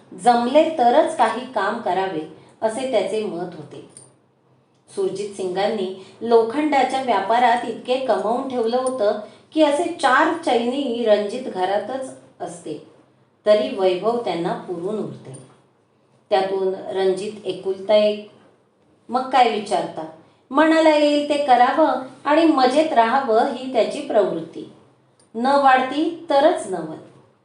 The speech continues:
बापाच्या मागून सारे काही आपलेच होणार याचे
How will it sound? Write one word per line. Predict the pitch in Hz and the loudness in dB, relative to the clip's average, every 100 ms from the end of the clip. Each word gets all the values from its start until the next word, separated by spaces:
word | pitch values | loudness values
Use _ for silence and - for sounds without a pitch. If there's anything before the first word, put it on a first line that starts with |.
| _ _ _ | _ _ _
बापाच्या | 240 247 262 262 269 | 2 4 2 0 0
मागून | 247 233 277 247 254 | 2 0 0 -2 -2
सारे | - 220 240 254 | 0 2 2 2
काही | 247 262 | 2 2
आपलेच | 233 - 233 262 240 | -2 -2 -4 -4 -4
होणार | 208 226 202 208 - - - | -4 -2 -2 -4 -8 -20 2
याचे | 240 247 277 | 4 4 2